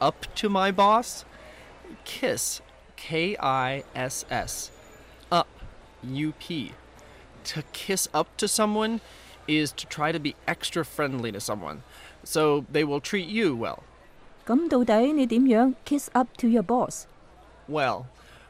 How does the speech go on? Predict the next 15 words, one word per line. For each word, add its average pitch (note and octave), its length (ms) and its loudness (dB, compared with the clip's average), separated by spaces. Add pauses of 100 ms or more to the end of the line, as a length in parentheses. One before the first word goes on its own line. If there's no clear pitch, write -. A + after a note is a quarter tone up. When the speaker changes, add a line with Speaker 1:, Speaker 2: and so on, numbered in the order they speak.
(120)
Speaker 1:
when D#3+ 380 0
I D3+ 100 0
want F3+ 180 -2
to F#3 80 -2 (100)
kiss - 300 -6
up D#3 200 0
to - 80 -8
the D3 100 -6
boss, C3 500 -4 (500)
I C3 80 -2
might E3 260 0
bring D#3+ 160 0
him F3+ 140 -2
coffee D3 640 -2 (360)
or C3+ 340 0